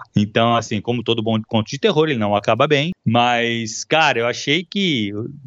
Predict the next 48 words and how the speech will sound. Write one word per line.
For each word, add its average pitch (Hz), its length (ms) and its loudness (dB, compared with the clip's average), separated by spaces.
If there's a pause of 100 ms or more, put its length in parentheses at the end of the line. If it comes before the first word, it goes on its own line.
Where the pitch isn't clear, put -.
(160)
o, 123 100 -2
o 117 60 2
Igor 185 200 2
mandou 175 280 2
muito, 139 840 2
muito 135 460 4
bem, 87 280 0
cara, 85 200 -12
muito 127 300 0
bem. 87 280 0
Eu 151 100 6
já 208 80 4
esperava 165 440 2
uma 180 160 -2
prosa 143 360 0
muito 147 220 -4
boa, 92 400 0
tá? 98 280 0
Mas 110 240 2
a 139 100 4
ideia 147 640 0
do 123 240 -2
conto, 117 340 -2
a - 40 -8
construção 139 840 -2
do 175 140 -4
conto, 123 500 -2
cara, 101 320 -2
foi 147 120 4
muito 147 300 -2
bem 165 120 0
bolado. 104 500 0
Os - 60 -12
personagens 123 880 0
são 107 140 -4
muito, 110 280 -4
é 104 40 -4
muito 120 280 -2
bem, 101 260 2
muito 131 200 2
bem 131 160 2
trabalhado 107 640 0
nesse - 200 -12
conto 87 260 -10
também, 87 340 -6
né? 87 200 -2
A, 95 560 -2
a, 95 40 0